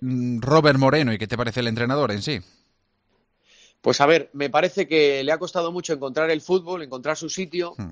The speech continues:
Speaker 2: Yo creo que él, eh, s-, seguramente por los resultados, pues a veces te equivocas en el campo, pero creo que se ha equivocado más en la gestión
Speaker 1: Sí.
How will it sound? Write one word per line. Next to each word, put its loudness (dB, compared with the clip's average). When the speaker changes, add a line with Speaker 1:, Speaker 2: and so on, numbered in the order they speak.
Speaker 2:
Yo -4
creo -4
que -2
él, -6
eh, 0
s-, -14
seguramente 0
por -10
los -2
resultados, 0
pues -12
a 0
veces -2
te -2
equivocas -2
en -4
el -6
campo, -2
pero 0
creo 2
que -12
se -6
ha -4
equivocado 0
más -4
en -12
la -2
gestión 0
Speaker 1:
Sí. -10